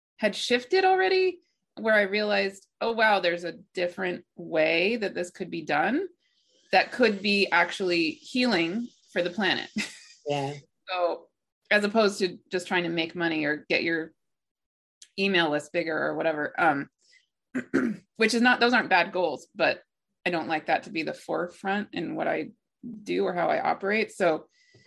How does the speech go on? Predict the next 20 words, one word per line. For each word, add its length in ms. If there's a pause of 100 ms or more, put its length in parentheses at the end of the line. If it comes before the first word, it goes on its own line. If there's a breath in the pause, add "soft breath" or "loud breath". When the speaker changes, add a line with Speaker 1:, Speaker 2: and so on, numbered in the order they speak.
(280 soft breath)
Speaker 1:
so 140
Jamie 320
kinda, 360 (120)
I 20
think, 220
set 220
the 80
stage 440
for 80
me, 480 (300)
gave 160
me 80
a 40
model 680
that 160
this 160
is 120
possible. 800
And 220
then 480